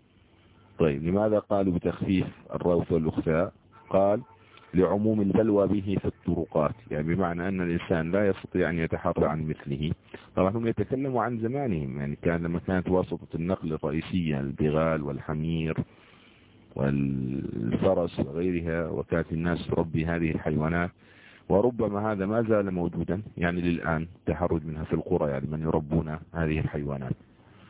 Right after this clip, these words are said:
ولكن في المدن هذا الكلام الآن غير موجود. قال: "فعندهما مخففة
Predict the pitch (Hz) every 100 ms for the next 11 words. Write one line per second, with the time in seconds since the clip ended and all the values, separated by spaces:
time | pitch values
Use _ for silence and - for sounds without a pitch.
0 | - - - 127 120 110 - 110 107 110
1 | 107 95 95 90 82 85 82 82 80 71
2 | 67 67 - - - - - - - -
3 | - - - 101 92 98 101 98 95 87
4 | 85 - - 107 104 90 95